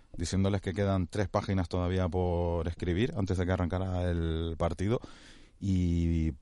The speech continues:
mm, con las dos pedazos de aficiones que tienen Las Palmas y Tenerife, pero voy a hablar del, del, del equipo derrotado,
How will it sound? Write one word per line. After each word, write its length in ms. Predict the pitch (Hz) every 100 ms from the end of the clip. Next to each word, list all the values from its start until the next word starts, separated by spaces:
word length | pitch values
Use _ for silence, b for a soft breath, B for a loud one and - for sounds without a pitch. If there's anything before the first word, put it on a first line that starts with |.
| - -
mm, 840 | 107 95 90 85 85 80 80 76 76 - b b b _
con 140 | 98
las 120 | 92 80
dos 140 | 107
pedazos 420 | 123 123 117 101
de 60 | 95
aficiones 400 | - 92 101 98
que 80 | 92
tienen 480 | 95 92 85 82 82
Las 120 | 87
Palmas 240 | 92 92
y 60 | 92
Tenerife, 360 | 90 92 98 107
pero 160 | 98
voy 120 | 98 117
a 40 |
hablar 220 | 120 123
del, 260 | 123 117 98
del, 480 | 104 98 95 85 80
del 160 | 90
equipo 280 | 92 101 110
derrotado, 460 | 107 101 87 82